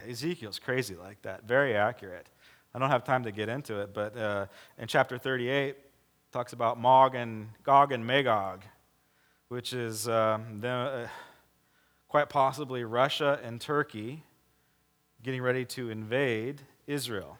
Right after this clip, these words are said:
Have you watched the news lately? Where is Russia and Turkey right now? Where are they? They're in Syria. What do they get? <laughs> Look, if they go to Israel, folks, it, it's time to start evangelizing.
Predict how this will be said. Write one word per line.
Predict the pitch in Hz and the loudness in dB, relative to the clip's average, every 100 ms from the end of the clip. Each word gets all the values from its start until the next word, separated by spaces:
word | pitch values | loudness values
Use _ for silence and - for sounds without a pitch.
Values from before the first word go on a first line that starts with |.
| _ _ _ - _ _ | _ _ _ -20 _ _
Have | 120 | -12
you | 127 | -4
watched | 127 135 - | 2 2 0
the | 170 | -6
news | 180 226 214 135 | -4 -4 -4 -4
lately? | 101 82 82 - - _ _ _ _ _ _ _ _ _ _ _ - | -4 -6 -18 -20 -20 _ _ _ _ _ _ _ _ _ _ _ -10
Where | 117 175 | 4 6
is | 196 180 | 6 2
Russia | 151 151 170 - 196 208 | 0 2 2 4 4 4
and | 196 | 2
Turkey | 226 226 160 123 | 2 2 0 -6
right | 101 92 | -6 -6
now? | 98 87 - _ _ _ _ _ - | -10 -12 -16 _ _ _ _ _ -14
Where | 101 135 220 | 0 8 12
are | 226 | 12
they? | 165 123 110 - _ _ _ _ _ _ _ - _ | 10 2 -4 -16 _ _ _ _ _ _ _ -20 _
They're | 127 143 | -6 -2
in | |
Syria. | 156 202 208 156 107 98 - _ _ _ _ _ _ _ _ _ _ | 6 8 8 6 2 -8 -16 _ _ _ _ _ _ _ _ _ _
What | 113 135 | -2 2
do | |
they | 156 | 4
get? | 165 175 - - - - - _ | 6 6 4 0 -8 -14 -20 _
<laughs> | _ _ - - - | _ _ -20 -10 0
Look, | 147 | 0
if | 147 202 | 0 2
they | 220 | 4
go | 214 | 4
to | 180 | 4
Israel, | 160 151 139 | 2 2 0
folks, | 127 120 110 - - - _ _ _ _ | 2 0 -2 -6 -6 -8 _ _ _ _
it, | 139 160 | -4 -2
it's | 151 - | -2 2
time | 165 151 | 2 2
to | |
start | 131 135 117 | 0 0 0
evangelizing. | 117 117 107 95 82 - | 0 -2 -4 -8 -10 -12